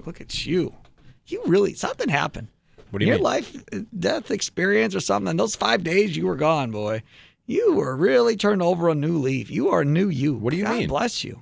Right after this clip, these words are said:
Speaker 2: What do you mean?
Speaker 1: I, you've just changed. You've changed a lot since those five days off, man.
Speaker 2: <laughs>
Speaker 1: I really don't know who you are anymore. You, yeah, you are really a different cat. Uh, Robbie Backloff, uh, we'll see what he has coming up on his show today. We'll see what he will amaze us with from three until
Speaker 2: Oh,
Speaker 1: six today.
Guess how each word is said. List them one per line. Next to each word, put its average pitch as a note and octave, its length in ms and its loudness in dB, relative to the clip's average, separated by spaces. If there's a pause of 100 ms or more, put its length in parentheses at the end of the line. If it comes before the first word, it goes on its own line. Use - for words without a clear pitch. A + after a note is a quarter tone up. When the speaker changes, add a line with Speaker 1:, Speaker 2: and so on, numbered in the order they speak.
(140)
Speaker 2:
What D3 80 -4
do G#3 60 0
you B3+ 60 -4
mean? C4 280 -4 (100)
Speaker 1:
I, D#4 160 -2
you've G#4+ 220 2
just - 160 -4
changed. C#4+ 720 -4
You've F#3 160 -2
changed E4+ 300 0
a A#3 60 4
lot F#3 260 2
since - 120 -6
those F#3 200 0
five E3 200 0
days D#3 240 0
off, B2 300 -2
man. G#2+ 220 -8 (180)
Speaker 2:
<laughs> - 160 -16
Speaker 1:
I - 120 0
really F#3+ 240 0
don't F#3+ 160 -2
know F3 100 -2
who E3 80 0
you F3 180 0
are D3 180 2
anymore. G#2+ 360 -4
You, - 320 -4
yeah, - 200 -4
you G#3 200 -2
are - 120 -2
really D#3+ 300 0
a D3+ 40 0
different C#3+ 280 -6
cat. C3+ 320 -2 (500)
Uh, F#3+ 180 -2
Robbie B3+ 260 4
Backloff, G3+ 580 2 (340)
uh, D3+ 100 0
we'll F#3+ 120 4
see G#3+ 140 0
what G3+ 100 6
he F#3+ 60 6
has F#3+ 120 2
coming F#3+ 220 2
up F#3+ 140 4
on E3+ 160 0
his G3 180 4
show D#3 280 2
today. C3 260 2
We'll E3+ 80 2
see E3+ 200 4
what D#3+ 200 4
he F3 100 2
will E3+ 160 4
amaze E3+ 420 4
us G#3 140 2
with D3+ 320 2
from D3 220 0
three F3 280 -2
until C#3+ 220 0
Speaker 2:
Oh, A#2 100 8
Speaker 1:
six F#2+ 160 4
today. A#2+ 200 0